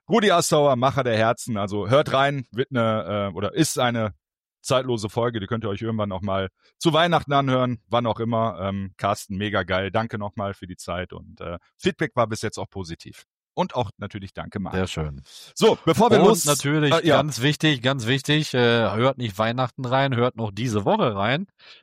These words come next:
Speaker 2: Denn ich kann so viel verraten, es gibt ein Gewinnspiel, da kann man so ein Buch gewinnen.
Speaker 1: <laughs> Ja,
Speaker 2: Äh,
Speaker 1: stimmt, bis
Speaker 2: wie
Speaker 1: Freitag. <laughs>
Speaker 2: ihr da rankommen könnt, bis Freitag geht das Gewinnspiel nämlich. Deswegen hört alle schnell rein, schaut rein,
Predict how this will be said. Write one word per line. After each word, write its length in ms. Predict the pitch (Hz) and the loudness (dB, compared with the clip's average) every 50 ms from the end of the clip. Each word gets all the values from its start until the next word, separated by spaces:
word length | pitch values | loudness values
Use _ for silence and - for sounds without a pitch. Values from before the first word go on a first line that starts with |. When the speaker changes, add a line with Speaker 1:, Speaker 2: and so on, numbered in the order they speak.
| _ - | _ -2
Speaker 2:
Denn 120 | 107 113 | 0 0
ich 140 | 127 117 - | 0 -2 -2
kann 260 | - 135 139 143 135 | -2 -4 -2 -2 -4
so 140 | 117 135 156 | -2 -4 -4
viel 180 | - - 175 151 | 0 0 -2 0
verraten, 460 | - 131 113 110 120 135 147 139 143 | 2 0 2 2 2 2 0 0 -4
es 100 | 120 113 | -6 -6
gibt 160 | - - _ _ - | -6 -18 _ _ -12
ein 80 | 127 | -4
Gewinnspiel, 640 | 117 120 110 120 165 196 196 - - - 110 110 117 113 | -4 -2 0 0 -2 -2 -4 -8 -6 -2 0 0 2 2
da 120 | 104 101 | 0 0
kann 180 | - - 127 139 | 0 -2 -4 -2
man 160 | 135 127 110 | -2 -4 -4
so 100 | 107 120 | -4 -4
ein 140 | 113 104 92 | -6 -4 -6
Buch 260 | 117 156 147 _ - | -6 -8 -8 _ -4
gewinnen. 400 | - 107 101 131 156 131 113 131 | -4 -2 0 0 0 0 -2 -2
Speaker 1:
<laughs> 600 | 156 160 170 147 - 120 113 - - - - 87 | 0 -2 -2 -2 -6 -6 -8 -8 -10 -8 -8 -2
Ja, 200 | 92 92 98 98 | 0 2 4 4
Speaker 2:
Äh, 60 | 98 | 4
Speaker 1:
stimmt, 240 | 98 95 107 98 98 90 | 6 4 4 2 0 -2
bis 80 | 82 | 0
Speaker 2:
wie 100 | 113 139 | 2 4
Speaker 1:
Freitag. 520 | 175 180 180 170 160 156 151 143 139 - - | 6 6 6 6 6 6 6 6 4 2 0
<laughs> 140 | 233 247 135 | -2 2 2
Speaker 2:
ihr 140 | 127 135 131 | 4 2 4
da 180 | 135 123 120 117 | 4 2 2 2
rankommen 840 | 147 185 277 320 320 269 _ - 175 170 160 151 147 139 131 - - - | 2 -2 -2 -4 -8 -12 _ -2 -2 0 0 -2 -6 -6 -8 -12 -6 -2
könnt, 640 | 151 131 127 127 143 170 220 277 - - - - - _ _ - - - - _ _ _ | 0 0 0 0 -2 -4 -6 -6 -8 -12 -18 -20 -20 _ _ -20 -20 -20 -20 _ _ _
bis 260 | 104 151 180 160 131 | 0 0 0 0 -2
Freitag 520 | 123 120 - 127 160 202 - - 135 123 - | -6 -2 -2 0 0 0 0 0 -2 -2 -2
geht 160 | 135 151 175 | -6 -6 -6
das 120 | 160 - | -6 -4
Gewinnspiel 540 | - 110 98 104 101 101 - - - 113 110 | -4 -8 -6 -6 -8 -10 -10 -10 -10 -8 -6
nämlich. 460 | 110 113 117 123 147 175 202 - - _ | -6 -6 -6 -6 -4 -6 -6 -6 -10 _
Deswegen 460 | - 107 107 - - 117 127 143 139 104 | -8 -8 -8 -6 -4 -4 -4 -4 -4 -4
hört 300 | 120 131 135 - - 104 | -4 -4 -4 -6 -4 -2
alle 240 | 120 131 135 127 | -2 0 0 -2
schnell 480 | 117 - - - 101 107 117 127 131 117 | -4 -6 -12 -10 -6 -2 -2 0 0 0
rein, 340 | 95 92 95 104 127 151 160 | 0 0 0 0 0 -2 -4
schaut 460 | - - 120 113 123 135 - - - | -6 -4 0 0 0 -2 -2 -4 -4
rein, 320 | 139 147 160 165 180 175 | -2 -2 -2 -2 -4 -6